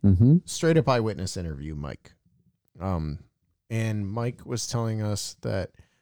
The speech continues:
Speaker 2: when he worked for the logging crew, he talked to all sorts of people, all sorts of other loggers who'd had experiences of some sort. And, and it, I mean, the,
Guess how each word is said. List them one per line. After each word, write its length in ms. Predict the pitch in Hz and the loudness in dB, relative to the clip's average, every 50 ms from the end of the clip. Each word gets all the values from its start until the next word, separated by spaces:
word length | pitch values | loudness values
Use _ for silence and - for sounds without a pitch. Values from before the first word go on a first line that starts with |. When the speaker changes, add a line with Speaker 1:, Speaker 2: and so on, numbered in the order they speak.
| _ _ - | _ _ -4
Speaker 2:
when 120 | 110 113 | -2 0
he 60 | 113 | 0
worked 260 | 110 113 110 98 - | 2 0 0 -2 -4
for 160 | - - 120 110 | -8 -6 -4 -4
the 80 | 104 | -2
logging 340 | 104 110 113 127 143 143 120 | -2 -2 0 0 0 -2 -4
crew, 220 | 104 120 113 104 | -2 -2 -2 0
he 100 | 101 104 | 0 -2
talked 260 | - - 113 107 104 - | -2 -2 -4 -4 -4 -4
to 60 | 101 | -6
all 140 | - 101 95 | -6 -6 -6
sorts 340 | - - 127 123 117 - | -6 -6 -8 -8 -8 -10
of 120 | 113 101 - | -12 -12 -8
people, 300 | - 101 90 98 95 - - - | -6 -8 -6 -6 -10 -10 -8 -8
all 160 | - 107 101 | -6 -6 -6
sorts 260 | - - 113 - - | -6 -6 -8 -8 -6
of 80 | 104 98 | -6 -6
other 220 | 98 98 95 95 | -6 -4 -4 -6
loggers 400 | 90 92 92 92 92 92 85 - | -6 -6 -6 -6 -6 -8 -8 -6
who'd 180 | 98 92 87 - | -6 -6 -6 -8
had 500 | - 80 92 95 92 87 85 87 92 - _ _ _ _ _ _ _ _ _ _ _ _ _ _ _ - | -8 -6 -6 -4 -4 -4 -4 -6 -8 -10 _ _ _ _ _ _ _ _ _ _ _ _ _ _ _ -10
experiences 720 | 110 - - - 120 107 101 98 92 - - 101 90 87 | -8 -8 -6 -4 -2 0 2 2 0 0 -2 -4 -2 -2
of 140 | 87 87 87 | -4 -6 -8
some 260 | - - 90 85 85 | -8 -8 -8 -8 -8
sort. 340 | - - - - - - _ _ _ _ _ _ _ _ _ _ _ _ _ _ _ _ _ - | -10 -10 -10 -12 -12 -16 _ _ _ _ _ _ _ _ _ _ _ _ _ _ _ _ _ -8
And, 380 | 104 101 101 98 98 95 87 - _ _ _ _ _ _ _ _ _ _ _ _ _ _ _ _ _ | -6 -4 -2 -2 -2 -4 -6 -8 _ _ _ _ _ _ _ _ _ _ _ _ _ _ _ _ _
and 180 | - 117 117 113 | -2 -2 0 0
it, 120 | 110 - _ - - | -2 -6 _ -12 -6
I 80 | 131 | -2
mean, 200 | 131 139 139 139 | 2 2 4 4
the, 140 | 139 135 131 | 4 2 2